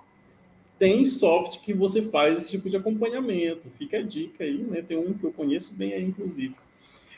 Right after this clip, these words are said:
É, <laughs> ah, então, ou a área de promotor é um dos melhores pó-, pós-venda que você pode fazer hoje dentro do atacadista distribuidor.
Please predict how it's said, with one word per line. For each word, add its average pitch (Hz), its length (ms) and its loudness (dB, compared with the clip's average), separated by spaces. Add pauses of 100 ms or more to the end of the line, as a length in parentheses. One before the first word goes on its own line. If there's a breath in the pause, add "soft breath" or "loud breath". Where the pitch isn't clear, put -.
(200 soft breath)
É, 156 1120 8 (400 loud breath)
<laughs> - 420 -20
ah, 135 360 6
então, 190 480 6 (640)
ou 185 220 6
a 180 80 6
área 220 420 6
de 175 100 0
promotor 170 600 2
é 165 100 4
um 202 100 2
dos 190 140 0
melhores 180 380 2
pó-, 180 240 -2
pós-venda 156 480 0
que 156 100 -10
você 151 180 -8
pode 143 220 -2
fazer 139 320 -2
hoje 139 340 -2 (120)
dentro 208 580 2
do 170 180 -2
atacadista 160 640 -6
distribuidor. 147 800 -12